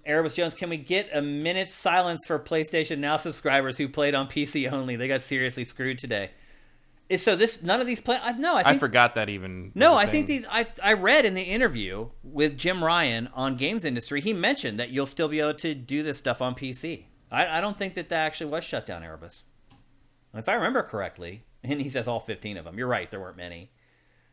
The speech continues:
Speaker 1: Um, but yeah, I don't, I think it still works on P C. Mm, K C Alpha, I need to know what games are on there first. Fair enough. I mean, we did kinda tell you already, um,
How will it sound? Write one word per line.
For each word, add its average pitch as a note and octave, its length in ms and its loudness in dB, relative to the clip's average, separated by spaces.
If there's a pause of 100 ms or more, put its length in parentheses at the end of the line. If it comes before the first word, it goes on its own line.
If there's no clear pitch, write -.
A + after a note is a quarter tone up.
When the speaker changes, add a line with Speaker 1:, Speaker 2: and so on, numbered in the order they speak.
(160)
Speaker 1:
Um, F#2+ 600 -10 (100)
but D3 180 0
yeah, E3+ 240 2
I E3 220 0 (180)
don't, F#3+ 300 2
I E3+ 140 4
think A#3 240 0
it D#3 100 -6
still E3 220 2
works C3+ 480 -2 (100)
on G#2 460 -6
P A2 260 -10
C. G2 440 -8 (1500)
Mm, D#3+ 1160 -8 (400)
K E3 220 -2
C D#3+ 180 0
Alpha, G3 300 2
I F3 60 0
need E3+ 160 -4
to D3+ 60 -8
know D#3+ 240 2
what C#3+ 180 0
games C#3+ 280 -4
are C3+ 100 -2
on C3 140 -2
there B2+ 140 -2
first. D3+ 380 0
Fair G3 160 2
enough. C#3+ 300 0
I D3+ 60 -4
mean, D#3 140 0
we E3 80 0
did F#3+ 160 0
kinda D3 220 0
tell D3+ 200 4
you B2+ 160 2
already, F#2+ 560 -2 (200)
um, G2 500 -6